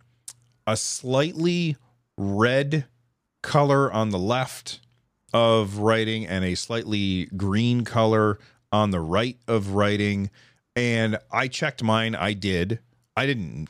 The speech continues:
I didn't notice it without, like, pulling out my phone and getting, like, really close to the panel and zooming in. Um, but I absolutely did see that. Um, and I guess that's something that a lot of people don't like.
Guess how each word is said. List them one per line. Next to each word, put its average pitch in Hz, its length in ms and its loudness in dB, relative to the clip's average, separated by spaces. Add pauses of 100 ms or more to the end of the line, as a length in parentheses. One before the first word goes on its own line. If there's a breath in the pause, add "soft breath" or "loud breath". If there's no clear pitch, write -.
I 113 120 -2
didn't 98 180 -2
notice 101 380 0
it 87 80 -6
without, 90 320 0
like, 87 340 -4
pulling 113 260 2
out 90 120 -2
my 80 120 -4
phone 101 380 0
and 85 140 -2
getting, 82 200 -6
like, 71 160 -6
really 82 680 -2
close 98 320 0
to 104 120 -4
the 92 80 0
panel 92 440 -2
and 92 120 0
zooming 92 320 0
in. 101 260 0 (360 loud breath)
Um, 98 400 0 (260)
but 127 160 2
I 127 160 0
absolutely 143 640 -2
did 113 520 -2 (100)
see 101 460 -6
that. 156 460 -2 (460 soft breath)
Um, 113 500 2 (100)
and 123 200 -2
I 117 120 0
guess 120 540 -4 (120)
that's 117 420 -2
something 120 520 -4
that 104 120 4
a 95 60 2
lot 90 300 0
of 110 80 -4
people 117 360 2
don't 101 500 -2
like. 240 500 -2